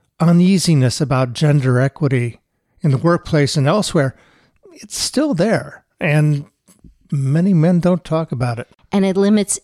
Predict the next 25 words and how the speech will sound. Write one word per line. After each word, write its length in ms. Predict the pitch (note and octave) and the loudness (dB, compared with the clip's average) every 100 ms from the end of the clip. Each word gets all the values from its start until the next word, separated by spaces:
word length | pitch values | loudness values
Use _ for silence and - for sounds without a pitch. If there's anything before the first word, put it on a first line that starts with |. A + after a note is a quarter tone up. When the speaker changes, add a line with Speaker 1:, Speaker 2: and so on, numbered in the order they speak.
| E3+ | -2
Speaker 2:
everybody. 600 | F3+ D#3+ D#3 C#3 C3+ C3+ | -2 0 -2 0 -2 0
Speaker 1:
Yes, 280 | C#3+ D3+ - | 0 -2 -4
it 100 | D#3+ | -4
does. 180 | F#3+ | -2
Speaker 2:
It's 180 | D#3+ - | -2 -2
not 500 | D#3+ E3+ G3+ A3+ _ | 0 2 0 -4 _
just 360 | - G3+ F#3+ - | -4 -2 -2 -4
a 80 | F3+ | -2
woman's 420 | F#3+ A3 G#3 - | 0 2 0 -2
issue. 400 | D#3+ - D3 C3+ _ _ | -4 -2 -4 -4 _ _
It's 220 | - - | -6 -4
a 40 | G#3+ | -4
human 640 | - G3+ A3+ C4 B3 G3+ | -4 -2 2 4 4 2
issue. 540 | F#3 D3+ - D3 C3+ - - - - - _ _ _ _ | 0 -2 -2 -4 -4 -10 -16 -20 -20 -20 _ _ _ _
That's 240 | - C4+ E4 | -4 -2 0
why 140 | E4 | 0
we're 120 | C#4+ | 0
glad 300 | A#3+ A#3+ A#3+ | 0 0 0
to 80 | A#3 | 0
be 120 | A3 | 0
speaking 420 | G#3+ A3+ A3+ G#3+ G3+ | 0 -2 -2 -2 -2
today 300 | G3+ G3 F3+ | 0 0 0
with 120 | E3+ | -2
Corey 320 | - E3 D3+ | -2 0 0
Reed, 320 | C3+ C3 C#3 | -2 -4 -6